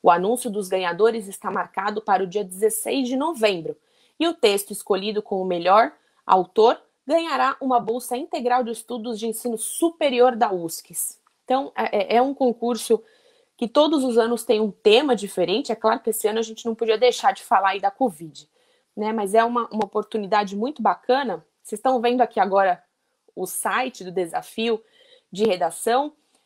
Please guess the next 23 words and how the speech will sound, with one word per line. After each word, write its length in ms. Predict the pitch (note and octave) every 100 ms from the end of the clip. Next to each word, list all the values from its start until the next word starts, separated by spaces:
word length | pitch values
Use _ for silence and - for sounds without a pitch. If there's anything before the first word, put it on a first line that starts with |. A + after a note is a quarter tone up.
| _
Aqui 300 | - A3 C#4
no 100 | C#4
cantinho 420 | C#4 B3 - C4+
tem 200 | B3+ B3+
as 140 | B3+ A3
notícias, 760 | A3+ F#3+ - B3+ D4+ D4+ G3+
as 140 | F#3+ -
principais 500 | A3+ A3+ A3+ A#3+ C4
notícias 420 | A3+ A3+ G#3+ G#3
que 100 | -
a 40 |
gente 260 | G3 G3+ -
publica, 540 | - F3 G#3 C4 -
que 100 | G3+
a 40 | G3+
gente 220 | A3 -
conversa 500 | - G3 G#3 G#3+ G#3
com 200 | - A3+
ex-vencedores 920 | B3 G#3+ G#3 G#3 G#3 F3 G3 G3+ F#3
aqui 400 | F#3+ - G3 G3+ _ _ _ _ _ _ -
da, 580 | E3+ F3 F3 E3 D#3+ E3
do 160 | F3 G#3
desafio. 880 | F#3+ F3+ D#3+ - - A3+ A#3+ A3+